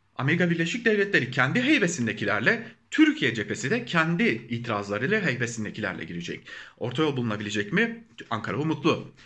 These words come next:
Ankara bir şekilde buradan bir orta yol bulmayı, özellikle son dönemde artan döviz kurlarındaki tansiyonu düşürmeyi, Amerika Birleşik Devletleri'nden yatırım çekmeyi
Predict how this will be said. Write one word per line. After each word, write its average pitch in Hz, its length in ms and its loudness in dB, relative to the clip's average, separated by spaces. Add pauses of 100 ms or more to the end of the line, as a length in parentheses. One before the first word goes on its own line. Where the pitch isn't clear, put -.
(160)
Ankara 113 640 -2 (100)
bir 185 100 -2
şekilde 98 360 -4
buradan 101 340 0
bir 87 180 -6
orta 113 300 -2
yol 156 200 2
bulmayı, 160 460 2 (240)
özellikle 113 560 0
son 208 300 4
dönemde 101 340 0
artan 151 520 2 (380)
döviz 165 320 2
kurlarındaki 107 560 -4
tansiyonu 117 480 -4
düşürmeyi, 151 540 -2 (220)
Amerika 131 380 0
Birleşik 107 420 -2
Devletleri'nden 101 720 -2
yatırım 131 380 0
çekmeyi 165 560 0